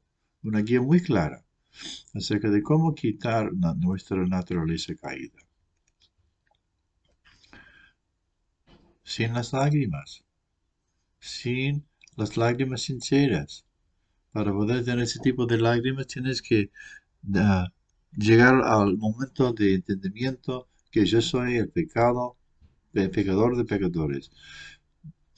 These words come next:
No importa el capítulo que, de que pensar, capítulo dos, tres, cuatro. El, la cosa más, eh, pecaminosa es que yo no conozco su corazón, no conozco tu, su tristeza.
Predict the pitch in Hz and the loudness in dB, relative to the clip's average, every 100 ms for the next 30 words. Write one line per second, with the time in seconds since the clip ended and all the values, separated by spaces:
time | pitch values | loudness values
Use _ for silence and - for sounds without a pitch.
0 | - - - _ _ _ 107 127 135 151 | -18 -18 -20 _ _ _ -4 -2 4 4
1 | 147 110 92 87 95 92 92 - 78 78 | 4 2 2 0 -4 -2 -2 -2 -2 -2
2 | 80 80 85 90 - 80 - 78 - 82 | -2 -6 -4 -6 -6 -10 -8 -8 -8 -8
3 | 82 80 92 113 95 107 95 87 - 87 | -4 -2 2 2 0 -2 -4 -4 -4 -4
4 | - 78 78 _ _ _ 95 87 - 85 | -4 -8 -10 _ _ _ -4 -2 -2 -6
5 | - - 110 107 104 107 - - - 104 | -6 -14 -6 -4 -2 -4 -6 -10 -6 -4
6 | 92 95 98 104 95 101 120 123 - 135 | -2 -4 -4 -4 -4 -4 -4 -6 -6 -4
7 | 120 - 110 107 127 147 170 170 175 - | -6 0 2 2 0 0 2 4 2 2
8 | 160 - 175 175 170 160 170 - - _ | 0 0 -2 2 2 2 0 0 -2 _
9 | _ - - - _ 117 101 107 117 - | _ -20 -20 -20 _ -4 0 0 0 -2
10 | 143 - 151 - 175 156 156 143 - 156 | -4 0 0 2 0 2 0 -2 4 4
11 | - 131 117 | 4 -6 -12